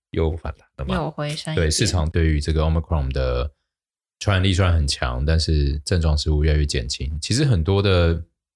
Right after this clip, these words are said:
Speaker 1: 病理学家就有在讲嘛，
Speaker 2: 嗯。
Speaker 1: 就是这是最好的圣诞节礼物。
Speaker 2: 就它可以
Speaker 1: 慢慢感冒化嘛。
Speaker 2: 对。
Speaker 1: 对啊，所以我们大家也，也，我觉得就不要特别紧张嘛，反正
Speaker 2: 嗯。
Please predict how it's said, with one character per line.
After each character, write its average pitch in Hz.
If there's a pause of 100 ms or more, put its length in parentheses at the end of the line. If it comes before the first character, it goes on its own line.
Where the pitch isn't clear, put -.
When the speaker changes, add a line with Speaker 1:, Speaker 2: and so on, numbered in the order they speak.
(240)
Speaker 1:
病 113
理 85
学 78
家 82
就 85
有 71 (260)
在 -
讲 67
嘛， - (140)
Speaker 2:
嗯。 208
Speaker 1:
就 202
是 -
这 85
是 78 (580)
最 101
好 76
的 76
圣 82
诞 80
节 67
礼 65
物。 71 (220)
Speaker 2:
就 175
它 175
可 170
以 - (160)
Speaker 1:
慢 92
慢 87
感 71
冒 78
化 73
嘛。 -
Speaker 2:
对。 -
Speaker 1:
对 -
啊， 117
所 85
以 78
我 82
们 80
大 101
家 104
也， 78
也， 87 (380)
我 113
觉 135
得 156
就 180 (200)
不 104
要 101
特 101
别 80
紧 73
张 69
嘛， - (260)
反 71
正 87
Speaker 2:
嗯。 85